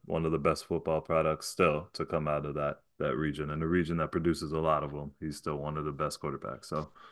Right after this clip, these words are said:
salute Teddy B. And we will catch y'all next week with our regular episode and also possibly, if it's not in that,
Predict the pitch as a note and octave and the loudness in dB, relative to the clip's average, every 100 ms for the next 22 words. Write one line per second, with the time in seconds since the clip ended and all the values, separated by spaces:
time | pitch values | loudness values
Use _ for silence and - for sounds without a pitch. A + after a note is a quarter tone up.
0 | - - - A2 A#2 A2+ G#2+ F#2+ G2 F#2+ | -20 -2 8 10 10 12 12 12 10 6
1 | F#2+ _ _ - _ _ _ _ F#2 F#2+ | 4 _ _ -20 _ _ _ _ 8 10
2 | F#2 F#2 F2 G#2 A2 G#2+ G#2 A#2 A2+ - | 10 10 10 10 12 8 6 4 4 8
3 | A2 A2 A2 G#2+ G#2+ G#2+ - F2 D#2+ G#2+ | 12 12 12 12 10 6 0 -4 6 10
4 | B2 B2+ B2 - - F#2+ G2+ G2+ G#2 G#2 | 10 8 4 -14 4 8 8 10 10 12
5 | F#2+ G2+ A2+ A2 G#2+ G#2+ G#2+ A#2 A2+ G#2+ | 10 8 6 6 6 4 2 6 6 6
6 | F2 G2+ G#2+ G#2+ - F#2+ - G2 F#2+ F#2+ | 2 4 4 4 2 0 2 4 6 6
7 | F#2 F#2+ F#2 F#2+ F2+ F2+ F2 F2 - F2 | 6 4 4 2 4 6 6 2 -2 -4
8 | F2+ E2+ - F#2+ G2+ G2 G2 G#2 G#2 | 2 2 2 4 6 6 6 6 2